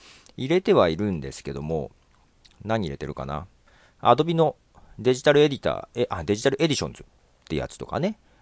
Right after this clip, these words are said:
えーと、シジルっていうのかな？とか、カリブラ、カリブルか。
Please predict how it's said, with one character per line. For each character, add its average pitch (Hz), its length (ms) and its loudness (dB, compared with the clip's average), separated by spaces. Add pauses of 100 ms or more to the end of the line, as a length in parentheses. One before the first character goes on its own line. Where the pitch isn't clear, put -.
え 64 840 -4
ー - 20 -14
と、 67 180 -6
シ - 560 -4
ジ 151 180 -2
ル 73 60 -4
っ 58 40 -8
て - 200 -16
い - 20 -14
う 55 40 -16
の 62 60 -12
か - 80 -10
な？ 139 280 -10
と 98 80 -6
か、 - 280 -10
カ 117 220 0
リ 127 140 -2
ブ 120 100 -2
ラ、 - 160 -6 (460)
カ - 120 -8
リ 127 80 -2
ブ 143 120 -4
ル 143 140 -10 (480)
か。 - 200 -12